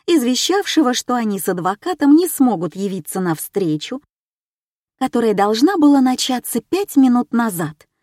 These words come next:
Это уже вторая подлянка со стороны Рекса под предлогом загруженности на работе.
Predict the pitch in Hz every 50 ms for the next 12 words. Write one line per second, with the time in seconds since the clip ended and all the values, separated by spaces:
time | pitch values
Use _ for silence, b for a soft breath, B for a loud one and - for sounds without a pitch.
0 | _ _ _ _ _ _ _ _ 208 226 - 214 214 220 202 226 220 - - 254
1 | 254 262 262 240 196 175 170 156 - 202 190 185 214 254 311 370 349 302 - 202
2 | - - 202 - - - 202 196 202 214 226 240 254 254 226 190 156 - - -
3 | 151 - _ _ _ _ _ _ _ - 330 - - - 254 240 190 233 269 370
4 | 370 277 302 285 277 247 190 220 220 208 175 196 214 233 226 214 220 214 214 208
5 | - - - 214 214 202 214 220 214 185 175 170 165 - - - 165